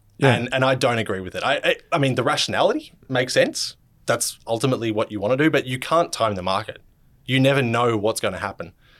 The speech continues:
Speaker 2: And even if you sell a stock today, you don't know if it's gonna go higher tomorrow.
Speaker 1: Yeah.
Speaker 2: So what I would say, and certainly my approach and the approach of the Motley Fool, is to water your flowers. And that often means buying low,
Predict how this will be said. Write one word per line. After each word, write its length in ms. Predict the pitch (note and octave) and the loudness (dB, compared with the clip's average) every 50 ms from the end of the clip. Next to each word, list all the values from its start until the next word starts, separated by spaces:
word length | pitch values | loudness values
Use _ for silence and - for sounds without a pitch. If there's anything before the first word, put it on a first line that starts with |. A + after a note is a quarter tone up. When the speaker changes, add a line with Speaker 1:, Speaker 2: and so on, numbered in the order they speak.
| - - - | -14 -6 -2
Speaker 2:
And 100 | C3+ C3 | 0 2
even 160 | C#3+ C#3+ C#3+ C3 | 2 2 0 0
if 140 | B2+ - B2 | -2 -4 -4
you 100 | A#2 G#2+ | -4 -4
sell 340 | - - - A2 A2+ A2+ G#2+ | -2 0 2 2 4 4 4
a 60 | G2+ | 2
stock 260 | - - A2 G2 - | 2 0 0 0 0
today, 220 | - F#2+ F#2 A#2+ | -4 -4 -2 -2
you 160 | C#3+ B2 C3+ D3 | -2 0 -2 -2
don't 260 | C#3 B2 A#2+ C#3 - | 0 2 0 0 2
know 120 | A#2 G2 | 0 -2
if 100 | F#2 F2+ | -2 -4
it's 80 | F2+ - | -6 -6
gonna 180 | - F#2+ F#2 | -6 -6 -4
go 140 | F#2 F#2 F2+ | -4 -4 -6
higher 300 | F2 - G2+ F2+ E2+ E2+ | -4 -2 -4 -4 -4 -6
tomorrow. 300 | - - F#2+ F2+ E2 - - - - - - - - | -10 -10 -10 -10 -10 -12 -16 -20 -20 -20 -12 -4 0
Speaker 1:
Yeah. 160 | B2+ - - - - - - - | 0 0 0 -4 -12 -20 -20 -4
Speaker 2:
So 460 | - - F#3 F3 E3+ E3 D#3+ D#3 D3+ C#3+ - - | 2 6 8 8 8 8 8 6 4 4 0 -8
what 300 | C3 B2+ C#3 D3+ D3 C#3+ | -4 0 2 4 4 4
I 160 | C#3 D3 D#3 | 4 4 4
would 180 | D3+ C#3 - | 2 2 2
say, 220 | - A#2+ G#2 G2+ G2+ | 2 0 2 2 0
and 120 | G#2 G2 | 0 0
certainly 320 | - B2 B2+ G#2 G#2+ A2+ G2+ | 0 0 0 0 0 -2 0
my 220 | G2+ G2+ G#2+ A2+ | 0 2 2 0
approach 320 | A#2+ - A#2+ A#2+ A#2+ - | 0 0 -2 -4 -4 -4
and 80 | A2 G2+ | -6 -6
the 80 | G2 G2 | -6 -4
approach 300 | - - G2+ F#2+ - F#2 | -2 -2 -2 -2 -4 -8
of 60 | F2 | -8
the 80 | F#2+ | -6
Motley 240 | F#2 F#2 F2+ - - | -4 -4 -6 -6 -8
Fool, 280 | - - A2 A#2+ B2+ A#2+ | -6 -6 -4 -4 -2 -4
is 240 | G#2+ G2 F#2 - - - _ _ _ _ _ _ _ | -4 -4 -6 -8 -12 -14 _ _ _ _ _ _ _
to 360 | - - A#2+ A2 G#2+ G#2+ A2 - | -2 0 0 2 2 0 -2 -4
water 280 | G2+ G2+ A2+ C#3 D3+ C#3 | 0 2 4 4 4 2
your 100 | A2+ G2+ | 0 -2
flowers. 460 | - G2+ F#2+ F#2 E2+ - - - - _ _ _ _ _ | -2 -4 -4 -4 -4 -8 -12 -16 -16 _ _ _ _ _
And 140 | - B2 A#2+ | -4 -2 0
that 240 | B2+ D3 - - - _ _ _ - | 0 -2 -2 -4 -10 _ _ _ 0
often 360 | C3+ E3 E3 - C#3 A#2+ A2 | 0 2 2 2 0 2 2
means 500 | G#2 G#2 F#2+ G2 A#2+ D#3 E3 - - - _ _ _ _ - | 2 2 2 0 -2 -2 -4 -6 -10 -16 _ _ _ _ -18
buying 500 | G2+ - A#2 G#2+ A2 A2+ A2+ G#2+ G2+ G2 | -4 0 2 4 4 4 2 0 0 0
low, 360 | G#2 G2 G2+ G2+ G2 G2+ | 0 2 2 2 0 -2